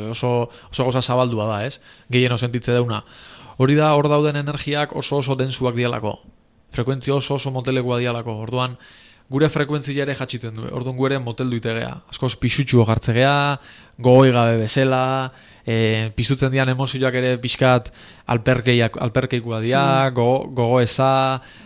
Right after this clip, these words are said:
Speaker 1: incluso aserria ere bai, ezta? Aldiz, eh, goitik etortza energia, eh, f-, en, frekuentzia oso, oso altukoa da. Orduan, en, arindu ite gaitu.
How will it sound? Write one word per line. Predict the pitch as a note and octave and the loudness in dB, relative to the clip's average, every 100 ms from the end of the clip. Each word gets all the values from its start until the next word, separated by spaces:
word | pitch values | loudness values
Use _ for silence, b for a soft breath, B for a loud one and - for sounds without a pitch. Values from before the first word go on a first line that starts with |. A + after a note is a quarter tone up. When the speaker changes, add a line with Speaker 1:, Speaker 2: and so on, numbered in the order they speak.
| B _ | B _
Speaker 1:
incluso | B2+ A#2+ A#2 | -12 -6 -2
aserria | A2+ - C3 C3 A#2+ | 0 2 4 6 6
ere | A#2 | 6
bai, | B2+ B2 | 4 2
ezta? | A2+ - D3 - B B B B B | 0 -4 -8 -10 B B B B B
Aldiz, | - C#3 D#3 D#3 - - - | -4 -2 0 0 -4 -8 -6
eh, | B2 A#2+ A#2+ | 0 0 2
goitik | C#3+ D#3+ | 2 2
etortza | D#3+ D#3+ D#3 D3+ | 0 0 0 -2
energia, | D3+ D#3+ - D3+ D#3 D#3 D3 - | -2 -4 -2 -2 0 -2 -4 -8
eh, | B2 G#2+ | -6 -6
f-, | - - | -8 -6
en, | A2+ A2 A2 A2 A2+ G#2+ A2 A#2 - _ - _ | -4 -4 -4 -4 -6 -10 -16 -18 -20 _ -20 _
frekuentzia | - B2 D3+ D3+ D#3+ | -4 -2 0 0 2
oso, | E3+ - D#3 | 2 2 0
oso | C#3 D3 | 2 -2
altukoa | D3 B2+ G#2 G2+ | -2 -4 -4 -4
da. | F#2+ - - | -6 -10 -16
Orduan, | - A#2+ B2 B2+ A#2+ b b b b | -10 -4 -2 -2 -6 b b b b
en, | A2 G#2+ G#2+ G#2+ | -10 -6 -6 -6
arindu | A2 C#3 D#3 | 0 0 2
ite | C3 G#2+ | 0 -2
gaitu. | G2 - | -6 -10